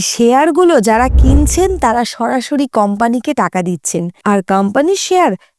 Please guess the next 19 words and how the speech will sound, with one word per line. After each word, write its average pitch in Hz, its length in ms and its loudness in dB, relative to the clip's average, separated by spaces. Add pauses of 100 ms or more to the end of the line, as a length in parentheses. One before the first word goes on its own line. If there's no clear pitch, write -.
তাদের 196 260 0
হাতে 208 340 -4 (100)
চলে 180 300 0
আসছে। - 280 -10 (580)
এটাকে 370 420 0 (160)
আমরা 330 260 0 (180)
প্রাইমারি 247 520 0
মার্কেট 185 460 0
বলি। 170 300 -4 (400)
আর 190 80 0 (180)
যখন 208 400 -2 (100)
কোনো 233 260 -2 (180)
কোম্পানি 202 480 0 (160)
প্রথমবার 226 840 -2 (460)
শেয়ার 240 360 2
বিক্রি 220 460 -2
করে, 247 280 0 (340)
সেটাকে 349 480 -4
বলে 277 300 2